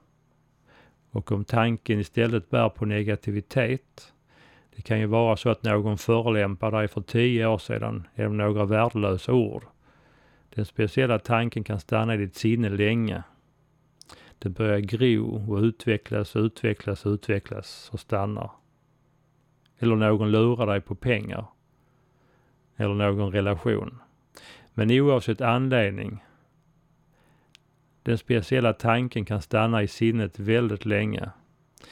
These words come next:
Vad kallar man det? Eh, för mig är definitionen på oro en negativ tanke. En oönskad tanke som stannar länge i sinnet.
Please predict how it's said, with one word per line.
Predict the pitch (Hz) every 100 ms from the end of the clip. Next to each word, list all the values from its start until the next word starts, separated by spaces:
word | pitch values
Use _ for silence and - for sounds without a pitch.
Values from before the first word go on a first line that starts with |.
| - _ -
Vad | 104 -
kallar | 117 120 120 101
man | 95 107
det? | 113 - 107 - _ _ _ _ _ _ _ _ _ _ _
Eh, | 101 92 90
för | -
mig | 110 120 113 110 110 - _ _ _ _ _ _ _ _ -
är | 120 113
definitionen | 107 104 - 104 - 123 110 98 95
på | 104
oro | 104 110 107 104 98 - _ _ _ _
en | - 110
negativ | 139 117 101 95 107 98
tanke. | - 110 110 127 - - 107 - _ _ _ _ _
En | - 107
oönskad | 117 117 131 120 101 - 104 92
tanke | 107 110 117 110
som | - 98
stannar | - 104 107 101
länge | 98 101 107 98
i |
sinnet. | - 107 104 98 - - -